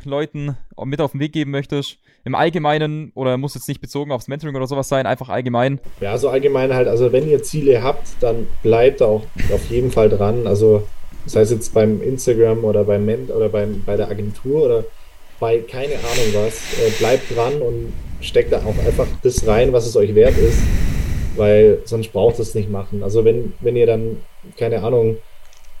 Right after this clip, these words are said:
Speaker 2: keinen Bock habt, äh, wieder aufzustehen und wieder Anrufe zu machen, dann ist es auch einfach nicht das Richtige für euch. Das kann man, glaub ich, eigentlich mal so sagen. Und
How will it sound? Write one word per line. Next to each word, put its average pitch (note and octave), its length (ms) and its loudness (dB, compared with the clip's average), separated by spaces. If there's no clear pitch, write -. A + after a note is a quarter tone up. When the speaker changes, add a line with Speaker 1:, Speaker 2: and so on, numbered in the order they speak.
Speaker 2:
keinen A#2+ 200 0
Bock C#3 240 4
habt, - 480 -4
äh, A2+ 260 4
wieder A#2 200 -2
aufzustehen B2+ 640 -2
und A#2 100 -4
wieder A#2 240 0
Anrufe C3+ 320 -4
zu - 140 -8
machen, C3 280 -4
dann A#2 140 -2
ist A#2+ 120 -4
es - 60 0
auch A#2 120 6
einfach A#2 280 0
nicht C3 300 0
das - 100 -10
Richtige A2 460 2
für G2 180 0
euch. F#2+ 340 -2
Das G#2 160 -6
kann G#2+ 160 -2
man, G#2+ 100 0
glaub G#2+ 140 4
ich, F#2+ 60 2
eigentlich G#2 140 0
mal G#2 160 -2
so G#2 120 -4
sagen. G#2+ 380 0
Und G2+ 180 -4